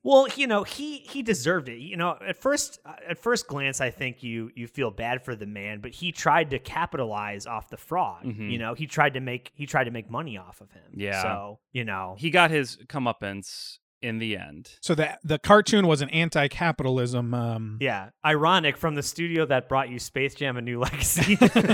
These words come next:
Speaker 1: I mean, down the road, who could have known, you know, that they would be
Speaker 3: This was
Speaker 1: throwing
Speaker 3: back in the day before they lost their, uh, morals.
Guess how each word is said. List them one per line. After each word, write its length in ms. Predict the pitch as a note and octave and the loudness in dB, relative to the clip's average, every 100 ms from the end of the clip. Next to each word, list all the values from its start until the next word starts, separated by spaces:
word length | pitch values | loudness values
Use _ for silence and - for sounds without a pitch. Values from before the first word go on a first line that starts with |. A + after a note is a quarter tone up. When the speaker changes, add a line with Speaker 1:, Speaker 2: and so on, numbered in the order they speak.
| - G3 - G3 F#3+ | 2 0 2 0 2
Speaker 1:
I 140 | D#3 | 2
mean, 200 | D#3+ C#3+ | 2 2
down 260 | D3+ F3+ E3+ | 8 10 8
the 100 | D#3 | 2
road, 520 | D3+ D#3+ C#3+ C3 D3 - | 6 6 6 2 -2 -2
who 180 | F3+ G#3 | 4 4
could 140 | A3+ F#3+ | 4 2
have 100 | F3 | 4
known, 400 | F3+ E3 D3+ C#3 | 2 2 0 -4
you 80 | |
know, 280 | C3+ B2 B2 | -2 0 2
that 140 | B2 B2 | 0 0
they 100 | C#3 | 0
would 140 | B2+ | 0
be 80 | B2 | 2
Speaker 3:
This 260 | - C#4 | 4 8
was 140 | A3 F3 | 8 8
Speaker 1:
throwing 60 | |
Speaker 3:
back 280 | D3 E3+ F3 | 8 8 8
in 60 | E3+ | 4
the 140 | E3+ | 2
day 420 | C3+ D#3 D#3 D3+ | 6 8 8 8
before 260 | C#3+ D3 E3 | 6 4 4
they 120 | D3 | 6
lost 360 | C#3+ C#3+ D3 - | 8 8 6 2
their, 300 | C#3 C#3 C3+ | 2 4 6
uh, 300 | C3+ C3 C3 | 6 6 4
morals. 640 | C3+ C3+ C3+ C3 C#3 - | 2 4 4 2 -2 -10